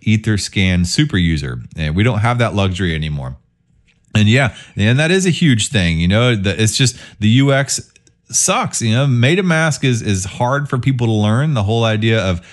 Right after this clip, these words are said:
public and private keys are, uh, Etherscan, uh, looking at it, you're just kinda, like, overwhelmed at first. You don't understand what all that stuff is. So anyway, she says, "I don't mean to attack the developers or tell anyone in Web three what they're doing,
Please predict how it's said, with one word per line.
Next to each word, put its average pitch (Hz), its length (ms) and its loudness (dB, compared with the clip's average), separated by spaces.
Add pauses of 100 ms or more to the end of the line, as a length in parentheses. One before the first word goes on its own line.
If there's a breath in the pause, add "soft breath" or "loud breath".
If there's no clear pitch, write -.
(140)
public 123 340 0
and 90 120 0
private 98 380 -2
keys 156 320 0
are, 156 440 0
uh, 95 240 -2
Etherscan, 147 1200 0
uh, - 20 0
looking 131 380 0
at 139 160 2
it, 143 180 -2
you're 95 100 -2
just 92 240 -4
kinda, 110 240 -2
like, 90 360 -6
overwhelmed 123 600 2
at - 100 -6
first. 156 380 -4
You 92 80 -2
don't 110 160 0
understand 123 540 0
what 107 120 0
all 110 200 0
that 101 200 -2
stuff 123 300 -4
is. 147 260 0 (440 loud breath)
So 120 240 2
anyway, 139 420 2
she 127 160 0
says, 123 180 0
"I 135 140 0
don't 160 180 -2
mean 147 180 4
to 135 140 2
attack 117 380 0
the 110 80 0
developers 107 520 0
or 95 60 0
tell 117 280 0
anyone 101 320 2
in 90 100 2
Web 104 240 0
three 101 180 0
what 90 160 0
they're 82 100 -2
doing, 80 400 0